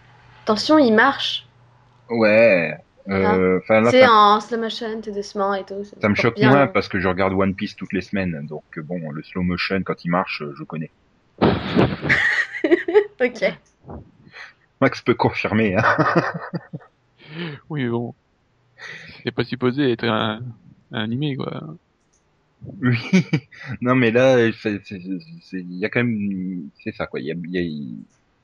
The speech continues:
Speaker 2: y a beaucoup de défauts, j'ai l'impression, de, dû au déménagement et, euh,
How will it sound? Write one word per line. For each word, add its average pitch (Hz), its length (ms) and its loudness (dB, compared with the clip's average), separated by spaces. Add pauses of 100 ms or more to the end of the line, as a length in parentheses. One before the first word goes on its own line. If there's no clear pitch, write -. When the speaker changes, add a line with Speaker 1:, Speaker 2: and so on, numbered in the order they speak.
Speaker 2:
y 95 100 -6
a 107 40 -2
beaucoup 147 260 -6
de 135 80 -10
défauts, 107 520 -2
j'ai 98 120 -8
l'impression, 92 460 -10
de, 87 140 -12 (520)
dû 98 180 -2
au 123 140 4
déménagement 98 840 0
et, 80 460 -4
euh, 57 400 -20